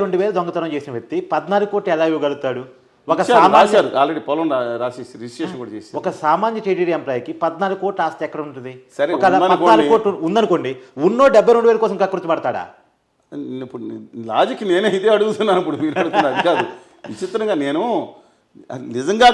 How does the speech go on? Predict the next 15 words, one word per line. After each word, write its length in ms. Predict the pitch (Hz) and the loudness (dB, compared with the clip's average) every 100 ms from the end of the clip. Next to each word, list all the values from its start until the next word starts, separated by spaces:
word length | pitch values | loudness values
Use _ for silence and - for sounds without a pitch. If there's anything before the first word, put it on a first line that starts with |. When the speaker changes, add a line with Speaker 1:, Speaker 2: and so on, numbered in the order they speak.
| 233 | 6
Speaker 2:
కనుక 160 | 196 190 | 2 -2
పద్నాలుగు 340 | 156 180 190 185 | 0 0 0 -2
ఎకరాలు 320 | 170 180 175 | 0 0 0
కనుక 220 | 170 165 | -4 -6
ఇప్పించుంటే 560 | 143 - 117 180 165 143 | -10 -12 -10 -8 -6 -6
కనుక 200 | 131 135 | -8 -10
వాళ్ళందరికీ 580 | 127 131 123 160 180 143 | -8 -6 -2 -2 -2 -4
జగన్మోహన్ 400 | 123 147 160 151 | -4 -2 -2 -4
రెడ్డి 120 | 139 | -6
గారితో 220 | 131 131 | -8 -10
పాటు 320 | 120 127 156 - _ _ _ - | -12 -12 -14 -18 _ _ _ -8
డెఫినెట్గా 520 | 127 147 202 208 185 | -8 -4 -4 2 4
అక్కడ 200 | 143 139 139 | 4 -2 -6
ఉన్న 80 | 135 | -6
పె-, 180 | 120 117 | -6 -6